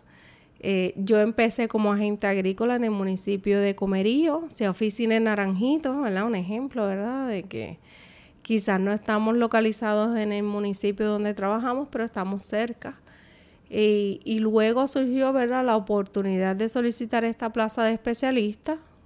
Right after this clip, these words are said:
la cual solicito y por mi preparación, ¿verdad? Este, conseguí el puesto de especialista y entonces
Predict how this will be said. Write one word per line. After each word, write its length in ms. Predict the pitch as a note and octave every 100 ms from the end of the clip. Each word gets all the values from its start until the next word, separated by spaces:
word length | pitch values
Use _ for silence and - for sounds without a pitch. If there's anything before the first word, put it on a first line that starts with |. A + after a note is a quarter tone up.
| _
la 160 | G#3+ G3+
cual 240 | G3+ F#3+
solicito 720 | F#3+ G3 F#3+ F#3 B3 C#4 D4+ C4+
y 40 |
por 200 | A3 F#3+
mi 140 | G3 F3+
preparación, 1040 | F#3 F3+ F#3 F3+ - G3 A3 C#4 D4 C4+
¿verdad? 260 | A#3 C4+ D#4+ - - - - - -
Este, 920 | F#3 F#3 E3+ - F#3 F3 E3 D#3+ F3 - _ - - _ _ - _ - -
conseguí 920 | G#3+ G3+ F#3+ G3+ F#3+ F3+ G3+ G#3+ A3
el 140 | G#3 G3+
puesto 360 | F#3+ G3 G#3
de 100 | G#3 G#3
especialista 920 | G#3+ G3 G3+ G3+ A3+ - - G#3 -
y 200 | - F#3
entonces 560 | F3+ E3+ E3+ A3+ A3+